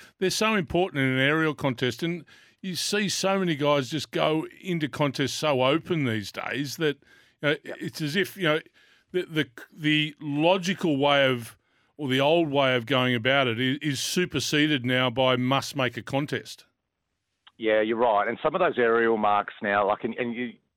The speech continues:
Speaker 2: you look back at those sort of marks of the year when we look back at Nick Riewoldt, uh, Jimmy Bartel, when those guys sort of jumped almost, um, recklessly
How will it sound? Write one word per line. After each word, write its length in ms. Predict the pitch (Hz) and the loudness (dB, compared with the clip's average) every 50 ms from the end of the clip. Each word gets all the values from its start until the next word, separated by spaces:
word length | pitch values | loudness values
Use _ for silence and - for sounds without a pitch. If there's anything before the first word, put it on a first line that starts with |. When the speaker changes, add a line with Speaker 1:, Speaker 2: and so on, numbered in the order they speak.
| _ _ - - - _ _ | _ _ -20 -20 -20 _ _
Speaker 2:
you 80 | - 123 | -4 -2
look 180 | 131 151 - - | -2 -2 0 -2
back 180 | 127 113 - | -2 0 0
at 120 | 127 107 - | -2 -2 2
those 260 | 120 113 107 104 95 - | 2 2 2 2 0 -4
sort 100 | - 117 | -4 -4
of 80 | 107 101 | -4 -2
marks 320 | 107 110 110 113 110 - - | 0 0 0 0 -2 -6 -12
of 80 | 101 | -14
the 100 | 90 104 | -14 -14
year 280 | 98 92 101 104 104 104 | -12 -10 -6 -6 -4 -4
when 120 | 98 104 | -6 -8
we 80 | 101 98 | -10 -10
look 200 | 98 110 107 - | -10 -12 -10 -8
back 220 | - 101 98 - | -8 -10 -8 -10
at 100 | 113 - | -14 -16
Nick 140 | 104 113 113 - - | -16 -18 -18 -14 -10
Riewoldt, 480 | 107 104 110 101 107 107 104 95 85 - _ | -10 -8 -6 -4 -2 -2 -2 -4 -6 -10 _
uh, 140 | - 98 92 90 87 | -10 -10 -10 -10 -12
Jimmy 180 | 123 113 107 | -12 -12 -8
Bartel, 520 | 95 95 107 104 - - - 107 107 104 98 | -4 -4 -4 -4 -4 -8 -8 -8 -6 -6 -8
when 100 | 98 104 | -8 -6
those 220 | 110 113 117 110 - | -6 -6 -6 -6 -8
guys 220 | 127 110 104 101 - - - | -6 -6 -6 -6 -8 -12 -14
sort 120 | - 110 98 | -14 -12 -12
of 60 | 90 - - | -14 -14 -12
jumped 280 | - 110 110 110 - | -8 -8 -8 -8 -10
almost, 320 | 117 107 98 98 98 92 - _ _ _ _ _ | -14 -12 -12 -12 -12 -14 -16 _ _ _ _ _
um, 240 | 101 98 95 98 90 | -10 -10 -10 -10 -8
recklessly 840 | 92 113 117 - _ 117 104 - - 117 113 104 101 98 101 92 | -8 -8 -8 -8 _ -14 -14 -14 -12 -10 -10 -8 -8 -8 -10 -12